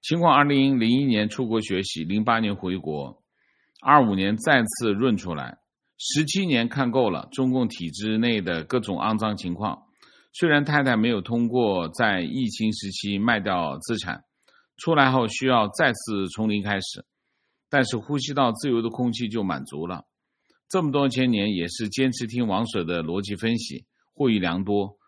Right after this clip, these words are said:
祝王舍身体健康，万事如意，谢谢啊，谢谢。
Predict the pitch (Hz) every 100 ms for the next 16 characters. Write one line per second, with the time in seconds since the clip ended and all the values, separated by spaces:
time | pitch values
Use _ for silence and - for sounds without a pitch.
0 | _ - 131 98 110 - 90 85 123 120
1 | 85 110 98 101 98 - _ 120 101 92
2 | 87 95 80 110 98 78 - 71 - 85
3 | 82 -